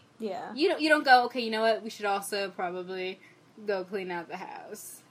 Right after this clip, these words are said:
Speaker 2: Go get them train sets."
Speaker 1: Yeah. Why do people eat?
Speaker 2: Uh, 'cause it's a long day.
Speaker 1: Yeah, I know, but it just, it feels too much like a, I don't know. If,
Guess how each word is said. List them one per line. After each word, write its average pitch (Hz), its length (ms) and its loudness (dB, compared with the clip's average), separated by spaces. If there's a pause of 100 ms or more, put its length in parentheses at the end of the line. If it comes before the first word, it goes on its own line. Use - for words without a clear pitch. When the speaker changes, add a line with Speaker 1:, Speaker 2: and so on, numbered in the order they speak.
(500)
Speaker 2:
Go 247 140 8
get 220 160 -2
them 208 180 2
train 190 420 -4
sets." 165 520 -10 (420)
Speaker 1:
Yeah. 185 320 -8 (1600)
Why 339 220 6
do 330 140 4
people 214 480 0
eat? 190 380 -6 (1120)
Speaker 2:
Uh, 202 240 -2
'cause 202 200 -4
it's 208 160 -10
a 202 60 -4
long 196 380 -8
day. 180 420 -2 (1000)
Speaker 1:
Yeah, 240 260 6
I 240 40 4
know, 202 320 0
but 208 140 6
it 214 100 2
just, 233 180 0
it 233 200 2
feels 277 340 6
too 320 160 0
much 277 240 4
like 240 160 4
a, 196 240 2 (1000)
I 202 160 6
don't 175 140 -2
know. 170 200 -6 (1300)
If, 220 180 -4